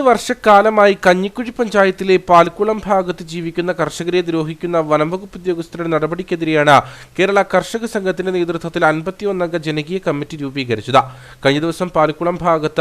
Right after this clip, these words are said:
അൻപത് വർഷക്കാലമായി കൃഷി ചെയ്ത് ജീവിച്ചിരുന്ന കുത്തനാപ്പള്ളി നിജോ പോളിന്റെ വീട് വനംവകുപ്പ് ഉദ്യോഗസ്ഥർ തീയിട്ട് നശിപ്പിക്കുകയും വീടിന്റെ മേൽക്കൂര ആക്രിക്കടയിൽ വിൽക്കുകയും ചെയ്തിരുന്നു. ഇതേ തുടർന്നാണ് പാൽക്കുളം ഭാഗത്തെ കർഷകർ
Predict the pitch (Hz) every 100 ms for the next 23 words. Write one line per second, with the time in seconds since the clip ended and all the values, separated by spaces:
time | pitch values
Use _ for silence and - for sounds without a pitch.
0 | - 139 147 175 180 170 160 165 156 156
1 | 156 151 127 175 175 160 165 156 - 151
2 | 147 151 - 160 160 165 160 147 - -
3 | - 147 139 196 190 175 165 165 160 156
4 | 151 151 170 185 185 156 151 - 160 -
5 | 156 170 - 156 - - _ - 143 170
6 | 185 170 165 143 156 - 143 165 196 196
7 | 175 165 - 185 185 160 - _ _ _
8 | - 151 - 208 208 202 196 170 165 180
9 | 180 135 123 120 127 139 143 - - 123
10 | 156 170 160 147 147 156 156 151 151 170
11 | 165 160 160 160 165 156 - 151 160